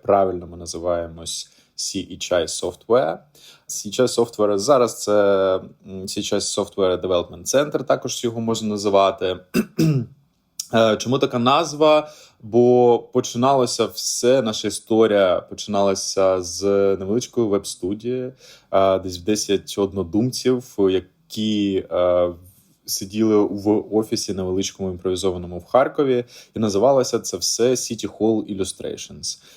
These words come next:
А зараз це все перекочувало в таку абревіатуру C H I, і зараз ми називаємось C H I Software.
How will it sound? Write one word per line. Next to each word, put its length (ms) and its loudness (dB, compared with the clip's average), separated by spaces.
А 500 6
зараз 360 2
це 120 -2
все 280 0
перекочувало 680 0
в 80 -8
таку 840 -8
абревіатуру 600 -4
C 240 -8
H 280 -6
I, 420 2
і 220 -12
зараз 280 -2
ми 40 -16
називаємось 580 -8
C 20 -14
H 200 -8
I 60 0
Software. 600 -12